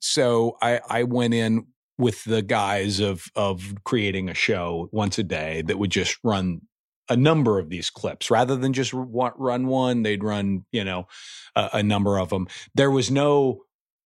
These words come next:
idea of what the show was gonna be. There was no prototype. In fact, I, the, they thought it was gonna be, like, a serious Reverend look back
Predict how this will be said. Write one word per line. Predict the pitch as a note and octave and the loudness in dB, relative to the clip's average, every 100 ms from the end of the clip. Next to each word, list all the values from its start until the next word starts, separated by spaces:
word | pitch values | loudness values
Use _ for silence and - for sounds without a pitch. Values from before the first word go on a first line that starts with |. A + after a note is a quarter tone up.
| - | -2
idea | B2+ A#2+ B2+ A#2+ | 0 2 2 2
of | G2+ | 0
what | G#2+ | -4
the | G#2+ | -4
show | - A2 | -2 -2
was | G#2+ | 0
gonna | G2+ G#2 | -2 -2
be. | G2 | 0
There | G2+ | -2
was | F#2 G2+ | -2 2
no | A#2 | 2
prototype. | A#2 B2 A#2 A2 A2+ G#2+ G#2 | 2 2 2 0 0 -2 -2
In | A#2 | 0
fact, | - E3 E3 | 2 2 2
I, | A#2 - - | -4 -4 -2
the, | B2 A#2+ A#2 A#2+ A#2+ G#2+ | 0 0 -2 -10 -12 -2
they | A#2+ E3+ | 2 2
thought | F3 C3+ B2 | 2 0 0
it | |
was | A2+ | 0
gonna | A2+ A2 | -2 0
be, | A2+ | 0
like, | F#2+ | -2
a | |
serious | G2 - C3+ A#2+ G2+ - - - _ _ _ _ _ A2 | -2 0 0 2 0 -2 -4 -8 _ _ _ _ _ 2
Reverend | C#3 C#3 B2+ A2+ | 4 4 2 0
look | A#2 C#3 - | 2 0 2
back | A2 B2 A2 - | 2 2 0 -6